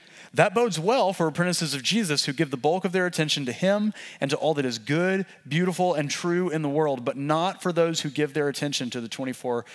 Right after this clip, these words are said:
seven news cycle of outrage and anxiety and emotion-charged drama, or the nonstop feed of celebrity gossip, titillation, and cultural drivel.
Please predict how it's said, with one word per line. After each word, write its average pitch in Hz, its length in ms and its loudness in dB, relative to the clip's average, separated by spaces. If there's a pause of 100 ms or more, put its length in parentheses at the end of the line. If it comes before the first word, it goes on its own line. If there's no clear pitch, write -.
(220)
seven 120 360 2
news 127 200 0
cycle 113 320 -2
of 90 140 -8
outrage 117 720 -2 (280)
and 95 80 -10
anxiety 107 760 -2 (600)
and 107 120 -4
emotion-charged 139 680 0
drama, 104 460 -2
or 147 360 0 (280)
the 120 80 -4
nonstop 143 480 2
feed 143 300 0
of 123 100 0
celebrity 131 380 0
gossip, 131 560 0 (300)
titillation, 151 760 2
and 123 220 -4
cultural 143 480 -4
drivel. 110 500 -6